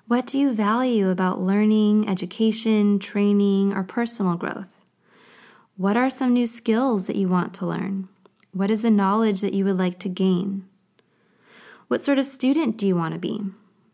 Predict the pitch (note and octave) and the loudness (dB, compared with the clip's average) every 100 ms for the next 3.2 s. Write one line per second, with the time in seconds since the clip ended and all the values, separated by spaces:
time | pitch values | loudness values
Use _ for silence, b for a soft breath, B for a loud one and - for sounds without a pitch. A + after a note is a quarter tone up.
0 | _ _ _ _ _ _ _ G3+ G3 G#3+ | _ _ _ _ _ _ _ 0 2 2
1 | A3 - A#3+ A#3+ A3+ A3+ A3 A3+ A#3+ G#3+ | 0 -2 -2 0 0 0 -2 0 0 0
2 | F#3 F3+ F#3 F3+ F3+ - F#3 - G3+ G3 | 0 0 0 0 -4 -6 -8 -6 -4 -4
3 | F#3+ F3+ | -4 -8